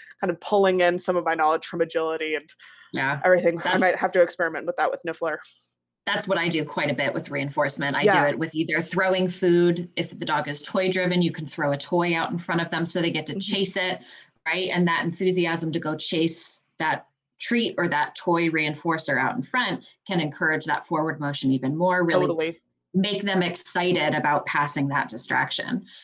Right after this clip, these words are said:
Speaker 2: Um,
Speaker 1: Yeah.
Speaker 2: and I think too, that's where we go back to that idea of, is this a training run? Or
Speaker 1: Mm-hmm.
Speaker 2: is this, you know,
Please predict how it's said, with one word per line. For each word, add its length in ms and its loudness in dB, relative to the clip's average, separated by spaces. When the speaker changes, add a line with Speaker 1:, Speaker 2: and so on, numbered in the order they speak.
Speaker 2:
Um, 340 2
Speaker 1:
Yeah. 220 -4
Speaker 2:
and 80 0
I 100 2
think 340 -2
too, 280 4
that's 260 0
where 180 2
we 120 2
go 180 2
back 420 -2
to 220 4
that 180 0
idea 500 2
of, 380 2
is 220 2
this 400 0
a 280 2
training 520 4
run? 460 4
Or 180 6
Speaker 1:
Mm-hmm. 120 -2
Speaker 2:
is 280 -2
this, 800 -2
you 140 -8
know, 360 0